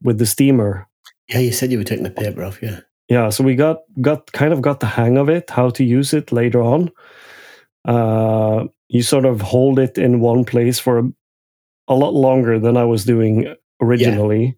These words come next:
Speaker 2: Yeah. Yeah.
Speaker 1: <clears throat> And since it was two layers of wallpaper, we had to get the first layer off first,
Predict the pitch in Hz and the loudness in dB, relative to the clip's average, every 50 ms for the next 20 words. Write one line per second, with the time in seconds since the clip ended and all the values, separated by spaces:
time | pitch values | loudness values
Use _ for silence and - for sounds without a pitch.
0 | - - 113 107 95 104 104 - - - _ _ _ _ _ - - _ _ _ | -10 -10 -10 -8 -8 -10 -12 -16 -20 -20 _ _ _ _ _ -20 -20 _ _ _
1 | _ - - _ - 175 - 165 156 165 190 151 131 135 135 - - 139 131 113 | _ -20 -8 _ 0 2 2 2 2 0 0 2 2 2 2 2 2 2 2 2
2 | 135 131 127 120 104 - - - - - 147 151 147 147 143 139 139 131 117 113 | 2 2 2 0 0 -4 -6 -8 -2 0 0 2 2 2 2 2 2 2 2 0
3 | 104 - 117 107 113 120 120 120 107 - 113 104 104 104 - 113 113 113 113 110 | 0 0 0 0 2 2 2 0 0 -2 -2 -2 -2 -2 0 0 0 0 0 -2
4 | 107 - - - - - - _ _ - 123 131 143 139 - 131 143 135 131 - | -6 -10 -18 -20 -20 -20 -20 _ _ -2 0 0 0 0 0 0 0 0 0 -2
5 | 110 104 - - 131 131 131 127 - 127 123 123 123 120 120 113 117 120 - - | -6 -4 0 0 0 0 0 -2 0 0 0 2 2 2 2 0 0 -2 -4 -4
6 | - 123 117 131 160 156 - - - - - | -2 0 0 0 0 -2 -6 -10 -12 -16 -18